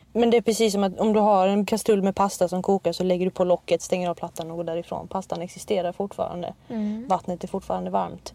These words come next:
Speaker 1: Men du har ställt den där och så skiter du i vilket. Alltså, lagt locket på lite så. Kan du själv förstå vad det är för situation, typ? För det är det jag inte får till mig, vad det är för, för situation det landar i.
Speaker 2: När jag lägger locket på?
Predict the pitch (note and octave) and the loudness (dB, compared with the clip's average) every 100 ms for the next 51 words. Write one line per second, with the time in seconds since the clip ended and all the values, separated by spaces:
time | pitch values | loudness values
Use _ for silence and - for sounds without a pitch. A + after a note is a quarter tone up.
0 | - F#3 F3+ F3+ - F3 - G3 F#3 - | -10 -6 -2 -2 0 0 0 -4 -2 -6
1 | F3+ - F#3+ - - F#3+ E3 F3+ F#3 G3 | -8 -8 -8 -10 -10 -8 -8 -10 -6 -6
2 | G#3 - F3 F#3 G3+ G3 F#3+ _ _ - | -8 -12 -10 -8 -4 -4 -6 _ _ -4
3 | A#3+ A#3+ B3+ B3+ - B3 - B3+ A3 B3 | 0 2 2 2 2 0 4 6 8 6
4 | C4+ - G#3 G#3 F#3 - - - - - | 4 2 4 4 4 0 -2 -2 -6 0
5 | A3 G#3 G#3 G#3 G#3 - G3+ G3 F#3+ - | 2 4 4 4 2 2 2 2 -2 -6
6 | G#3+ A#3 G3 F#3 F#3 D#3 F3+ E3+ F3+ - | 2 2 4 4 4 4 4 2 0 -2
7 | E3 E3+ F3+ - F#3+ F3+ - F3 F3+ - | -2 -2 -4 -8 -6 -4 -2 -2 -2 -2
8 | G#3 - F#3+ F#3+ G#3 G3+ F#3 F#3 G#3 G3 | -4 0 -2 2 4 6 6 4 2 -2
9 | - F#3+ F#3+ E3+ E3+ F3 F3 D#3 F3+ E3+ | -4 -2 -2 -2 -2 -2 0 2 0 -2
10 | C#3 - F3+ E3 - B2+ - F3+ F#3 E3+ | -8 -2 2 2 -2 -10 -8 -4 -2 -2
11 | E3+ F3 F3 F3+ F3 F#3 G3 F#3+ - - | -2 -2 0 0 0 0 -2 -4 -12 -10
12 | A#3+ A3+ A3 A3 A3 G#3+ - - B3+ A3+ | -2 0 0 -2 -4 -4 -8 0 2 2